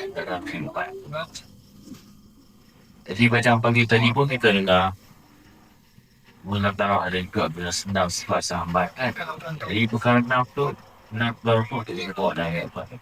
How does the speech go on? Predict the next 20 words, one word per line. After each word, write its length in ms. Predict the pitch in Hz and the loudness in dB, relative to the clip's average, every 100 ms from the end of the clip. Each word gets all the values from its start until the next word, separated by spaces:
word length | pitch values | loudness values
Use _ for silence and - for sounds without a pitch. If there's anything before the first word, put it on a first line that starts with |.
| _ - - - - - - _ _ _ _ _ _ _ - _ - | _ -20 -20 -20 -20 -20 -20 _ _ _ _ _ _ _ -20 _ -14
Kerana 240 | 107 117 117 | -2 0 0
kita 260 | 120 - 143 | -2 -2 0
tak, 240 | - - - - | 2 0 -6 -2
kerana 240 | 123 131 | 2 2
enam 240 | 127 135 147 | 2 2 0
ulama 480 | - 117 131 131 120 | -2 0 2 4 2
telah 240 | - 117 110 | 2 2 2
buat 240 | 110 110 - - 320 370 - _ _ _ _ _ _ _ | 4 2 2 -20 -18 -18 -20 _ _ _ _ _ _ _
kajian, 640 | - 95 - 98 95 95 - - _ _ - - - | -8 -6 -4 -4 -2 -4 -6 -20 _ _ -20 -18 -2
telah 120 | - | 0
lihat, 320 | - 190 - - - - - _ - | 2 2 2 0 -6 -18 -18 _ -10
semua 400 | 165 - 120 123 113 - - - - | -6 -4 0 0 0 -4 -6 -8 -14
sahabat 400 | - 110 107 117 | 2 4 6 2
dia 160 | - 113 | 0 -2
ada 80 | 104 | 0
enam. 240 | 98 98 95 - - - - - - - - - - - - | 2 2 0 -6 -8 -20 -20 -20 -20 -20 -20 -20 -20 -20 -4
Tak 120 | - | 0
lain 240 | - - 175 | 2 0 -2
pun. 120 | 90 - - - 302 262 539 - - - - - - - - - | -8 -8 -10 -10 -6 -6 -6 -10 -20 -20 -20 -20 -20 -20 -20 -12
Yang 200 | 107 | -6